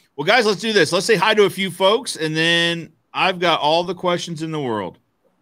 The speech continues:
Kev Dox has been here since ye-, yesterday afternoon.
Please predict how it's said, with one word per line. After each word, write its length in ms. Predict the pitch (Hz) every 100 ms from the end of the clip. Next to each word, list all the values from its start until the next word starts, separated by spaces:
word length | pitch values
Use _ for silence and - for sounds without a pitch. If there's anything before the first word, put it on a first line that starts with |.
| _ _ - _ _ _ _ _ _ _ _
Kev 280 | - 226 269
Dox 340 | 214 240 254 208
has 140 | 190
been 240 | 147 240
here 220 | 220 233 226
since 380 | - 202 -
ye-, 220 | 147 147 175 - - _ _ _ _ _
yesterday 520 | 123 170 247 294 285 262
afternoon. 800 | 226 220 233 220 190 165 107